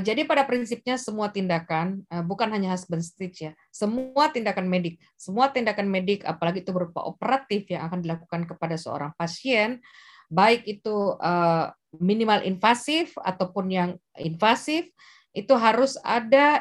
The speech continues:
informed consent, harus ada persetujuan tindakan,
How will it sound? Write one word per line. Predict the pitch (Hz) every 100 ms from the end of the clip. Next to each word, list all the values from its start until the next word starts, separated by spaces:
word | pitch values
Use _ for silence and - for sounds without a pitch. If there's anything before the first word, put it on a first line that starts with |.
| 226
informed | 220 208 180
consent, | 170 160 - 147 160
harus | 214 269 -
ada | - 220 202 240 240
persetujuan | 196 - - 170 160
tindakan, | 170 165 156 - 139